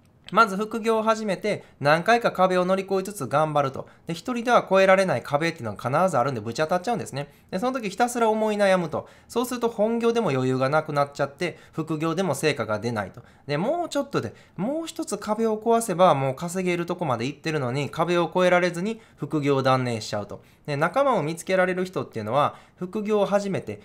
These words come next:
何回か壁を乗り越えながら頑張って、で、一人では越えられない壁にぶち当たって、で、仲間に相談して、えー、なんとか乗り越えると。で、継続できるわけですね。そうすると結果として収益も増えていくっていうね。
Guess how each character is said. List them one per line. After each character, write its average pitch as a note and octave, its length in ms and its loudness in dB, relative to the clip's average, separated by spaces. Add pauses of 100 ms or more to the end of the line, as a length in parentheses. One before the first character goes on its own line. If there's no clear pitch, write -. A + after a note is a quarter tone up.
(160)
何 C3 160 -2
回 G3 120 2
か D3+ 120 -6
壁 D#3+ 240 0
を D#3+ 80 2
乗 D#3+ 100 -2
り E3+ 80 -2
越 E3+ 160 0
え - 20 0
な D#3 120 2
が D3+ 80 6
ら C#3+ 100 6
頑 D#3 220 2
張 D#3 80 6
っ D3+ 100 0
て、 - 160 -10 (220)
で、 F#3 80 -2
一 A3 160 -2
人 B3 100 -4
で B3+ 60 -2
は A3+ 80 4
越 G3+ 220 2
え - 40 6
ら G3+ 80 10
れ G3+ 80 2
な D#3+ 100 2
い A2+ 80 -2
壁 C3 240 0
に B2+ 80 -2
ぶ G#2 140 -8
ち - 140 -10
当 C#3+ 60 4
た A2+ 100 -2
っ - 80 -6
て、 - 160 -16 (200)
で、 E3+ 100 -4
仲 G#3 260 0
間 A#3 100 -2
に A3 80 -2
相 A#3+ 240 -4
談 A#3+ 220 0
し A#3 60 -12
て、 C4 200 -6 (240)
え C3 140 -2
ー、 - 20 -2
な A#2 140 2
ん C3+ 80 0
と G#3 80 0
か C#3 120 2
乗 A2+ 120 -4
り A#2+ 80 -2
越 A#2 120 -6
え A2+ 80 0
る A2 60 -8
と。 - 160 -12 (840)
で、 A3 100 -2
継 G#3+ 200 0
続 F#3+ 220 -2
で F3+ 100 0
き F3 100 -4
る D3+ 60 4
わ C#3+ 80 8
け - 80 -8
で - 60 -12
す - 80 -14
ね。 F3+ 160 -6 (180)
そ C4 140 -4
う - 20 -2
す C#4 80 -6
る C4+ 60 -6
と C#4 80 -2
結 F#3 180 -4
果 F3 140 0
と D3+ 80 -2
し - 80 -8
て G3 80 -4
収 F#3+ 160 -4
益 D#3 180 -4
も E3 140 -2
増 B2 100 -6
え A2+ 60 -4
て A2 140 -6
い G#2+ 60 -6
く C#3+ 120 -6
っ - 20 -4
て - 140 -14
い C2 40 -14
う B1 60 -14
ね。 D3+ 160 -8